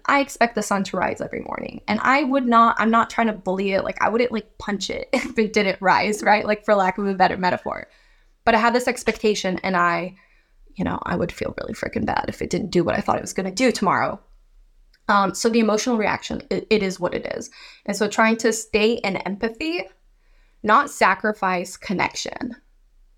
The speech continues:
That has been, like, step two for me, 'cause originally I really did. Like, I was like, "Oh, it's not my fault." And then I would sacrifice connection in order to feel authenticity.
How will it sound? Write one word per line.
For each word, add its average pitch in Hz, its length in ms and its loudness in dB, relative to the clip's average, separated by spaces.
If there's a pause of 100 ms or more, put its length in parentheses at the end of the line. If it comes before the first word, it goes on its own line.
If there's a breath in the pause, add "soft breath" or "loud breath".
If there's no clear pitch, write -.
(140)
That 202 260 4
has 202 220 -4
been, 202 200 2
like, 170 240 0
step - 340 0
two - 240 -6
for 220 160 0
me, 277 160 2
'cause 214 220 -4
originally 202 480 2
I - 160 -2
really - 240 -6
did. - 260 -4
Like, - 160 -6
I - 20 0
was 180 120 -2
like, 175 180 -2
"Oh, 302 140 6
it's - 160 -2
not 185 120 2
my 196 80 0
fault." - 380 -6 (460 loud breath)
And 226 120 2
then 226 100 6
I 226 60 6
would 226 160 6
sacrifice 190 800 0
connection - 880 -4 (440)
in 208 160 2
order 190 320 0
to 190 140 -6
feel 185 300 2
authenticity. - 920 -4